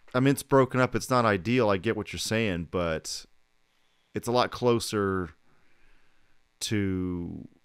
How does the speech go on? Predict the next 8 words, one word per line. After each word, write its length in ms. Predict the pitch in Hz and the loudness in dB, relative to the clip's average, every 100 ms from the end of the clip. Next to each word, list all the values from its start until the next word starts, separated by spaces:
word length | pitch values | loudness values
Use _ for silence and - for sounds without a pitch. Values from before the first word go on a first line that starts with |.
| _ | _
you 160 | 95 98 | -10 -6
know, 340 | 90 85 82 78 | -4 -6 -8 -8
the 80 | 98 | -6
better 520 | 85 104 98 92 85 - - | -2 0 0 -2 -4 -10 -14
traditional 540 | - 95 101 104 90 87 | -6 -4 -4 -4 -6 -6
design 540 | 80 85 82 82 80 | -6 -6 -6 -6 -8
than 360 | 78 76 76 73 | -10 -10 -12 -12
these, 560 | 80 73 - - - | -12 -10 -10 -12 -14